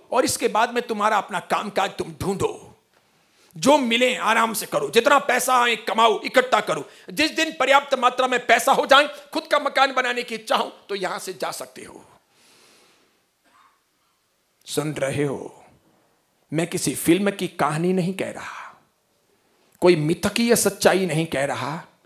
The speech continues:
इतिहास का सौ साल, सवा सौ साल, डेढ़ सौ साल पुराना ही मात्र प्रसंग कह रहा हूं। आज दुनिया में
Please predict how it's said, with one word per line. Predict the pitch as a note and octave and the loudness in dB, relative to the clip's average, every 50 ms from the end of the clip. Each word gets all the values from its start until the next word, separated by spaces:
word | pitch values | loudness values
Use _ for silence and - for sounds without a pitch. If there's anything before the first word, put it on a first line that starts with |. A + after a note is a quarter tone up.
| _ _ _ _ _ _ - | _ _ _ _ _ _ -4
इतिहास | E3 - D#3+ E3 D3 C3+ D#3 F#3+ G3+ F#3+ - | -2 0 2 2 2 4 4 4 4 4 2
का | - - - G#3 G#3 G3+ - - - _ _ _ _ _ - | 0 -2 -2 -2 -2 -4 -6 -16 -20 _ _ _ _ _ -6
सौ | - - - C#4 B3+ B3+ | -2 0 4 6 6 6
साल, | B3+ B3+ - - - C#4 | 6 4 0 0 0 0
सवा | - - - G#3 G3 G3 G3+ | 0 0 0 2 2 2 2
सौ | - - G#3 | 2 2 0
साल, | G3 - F#3 F#3+ G3 | 2 2 2 4 2
डेढ़ | F#3+ D#3+ D3+ D3+ F3 | 2 0 -2 -2 -2
सौ | E3+ - F#3+ | 0 0 0
साल | F3 - F3 D#3+ F3+ | 2 4 4 2 2
पुराना | - - - F3 D#3+ C#3+ D#3 D#3+ E3 | 0 0 0 2 2 2 2 0 0
ही | D#3+ D#3 F#3 F#3 E3+ | 0 0 0 0 0
मात्र | D#3 D#3 E3 F3+ - - F3 D3+ C3 - - - _ _ _ - - - - - | 0 0 -2 -2 -2 -2 -4 -4 -4 -4 -10 -20 _ _ _ -20 -20 -20 -8 -2
प्रसंग | G#3 G3 - G#3 G#3 G3 | -2 0 2 2 2 0
कह | D#3+ - - C#3 C3+ | 0 -4 -4 -4 -4
रहा | C3 A#2 A2+ G#2+ | -4 -6 -8 -10
हूं। | - - F#2 F#2+ F#2 _ _ _ _ _ _ _ _ _ _ _ _ _ _ - D#3 | -12 -14 -16 -20 -20 _ _ _ _ _ _ _ _ _ _ _ _ _ _ -2 0
आज | D#3 D#3+ E3 D3+ | 2 2 2 0
दुनिया | C#3 - - E3+ F3 F3+ F3+ F#3+ G3 | -2 0 2 4 6 6 6 6 4
में | F#3 C#3+ B2+ A#2+ - | 2 0 -6 -10 -12